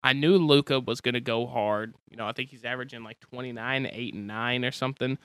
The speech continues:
So actually, <laughs> when you're talking counting stats, he's down a little bit, just a tad, but he's still averaging twenty-nine, eight, and nine. So still just an absolute stud.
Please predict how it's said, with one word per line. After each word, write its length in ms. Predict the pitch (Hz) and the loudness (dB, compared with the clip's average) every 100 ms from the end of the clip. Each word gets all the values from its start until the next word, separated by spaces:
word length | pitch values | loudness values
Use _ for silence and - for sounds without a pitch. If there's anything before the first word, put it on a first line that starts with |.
| _ _ _ - | _ _ _ 4
So 120 | 139 | 6
actually, 460 | 139 - - 185 185 | 6 4 0 2 2
<laughs> 1200 | - 202 - 208 151 - - - _ _ _ - | 4 4 6 6 6 0 -2 -4 _ _ _ 2
when 140 | 151 | 6
you're 180 | 143 139 | 8 8
talking 420 | 139 185 208 170 | 12 10 12 6
counting 360 | - 160 170 147 | 8 10 10 4
stats, 400 | - 139 127 - | 2 4 4 2
he's 220 | 123 135 139 | -4 -4 -2
down 480 | 139 151 147 147 | 6 6 8 6
a 180 | 143 131 | 4 0
little 380 | 131 143 143 131 | 2 4 6 6
bit, 260 | 120 113 - | 4 -2 -4
just 260 | 135 120 - | -6 -4 -2
a 60 | |
tad, 500 | 139 151 139 123 120 | 0 6 8 8 6
but 120 | 135 104 | 2 0
he's 120 | 113 | -2
still 260 | - 143 143 | 4 8 8
averaging 420 | 135 123 - 123 | 6 4 -4 -6
twenty-nine, 600 | - 131 123 117 113 113 | -2 0 0 0 0 -2
eight, 180 | 107 85 | -4 -6
and 100 | 107 | -8
nine. 380 | 104 101 98 113 | -10 -10 -12 -12
So 380 | - 92 107 - _ _ _ _ _ - | -10 -6 -6 -8 _ _ _ _ _ -12
still 480 | - 147 139 120 110 | 0 6 8 8 2
just 240 | 117 120 | 0 -4
an 80 | 120 | 2
absolute 540 | 123 120 - - 90 - _ _ - | 4 4 0 -6 -8 -10 _ _ -8
stud. 640 | - - 123 104 92 | -4 2 2 2 -2